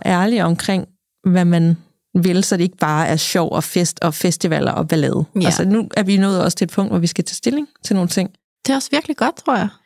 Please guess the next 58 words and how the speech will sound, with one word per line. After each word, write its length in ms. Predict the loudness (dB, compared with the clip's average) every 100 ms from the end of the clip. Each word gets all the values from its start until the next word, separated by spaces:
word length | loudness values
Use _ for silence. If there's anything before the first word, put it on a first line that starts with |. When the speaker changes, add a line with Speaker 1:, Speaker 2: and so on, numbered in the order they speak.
| _ _ -4
Speaker 1:
Ja, 100 | 0
det 120 | 2
er 100 | 0
det. 140 | 0 0
Men 200 | 0 0
så 120 | 0
går 220 | 0 0
du 80 | 0
også 220 | 0 -2
fra 80 | -2
det 140 | 0
der 120 | -2
tidligere, 360 | -2 -2 0 0
hvor 120 | 0
det 140 | 0 0
bare 320 | 0 2 0
er 40 |
fun, 380 | -2 -2 2 2
Speaker 2:
Ja. 360 | 2 2 2 0
Speaker 1:
og 60 |
så 140 | 0 0
nu 340 | 2 2 2
bliver 200 | 0 -2
det 120 | 0
lidt 220 | 0 0 0
mere 260 | 0 2
alvorligt. 500 | 2 0 -2 -8 -4
Og 60 | 0
Speaker 2:
Ja. 60 |
Speaker 1:
det 60 | 2
er 60 | 2
der 60 |
ikke 100 | 2
noget 160 | 2 2
galt 260 | 0 2
i, 80 | 2
men 180 | 2 0
det 180 | 2 -2
skal 180 | 0 0
du 80 | 0
også 380 | 0 0 -2 -2
bare 260 | -2 0 -2
kunne 280 | -4 -2 0 -2 -4
acceptere 680 | -4 -4 -8 -4 -2 -2 -2
at 60 | -2
være 240 | -2 -2
i. 40 | -6 _ _ _ _ _ _ _ _ _ _
Speaker 2:
Ja, 220 | -2 -2 -4 0
ej, 160 | 2 4
Speaker 1:
Nå. 80 | 2
Speaker 2:
det 80 | 2
er 40 | 2
så 160 | 0 0
dejligt 420 | 0 2 0 0 0
at 140 | 0
blive 140 | 2
lukket 300 | 4 2 2 0
ind 200 | 0 0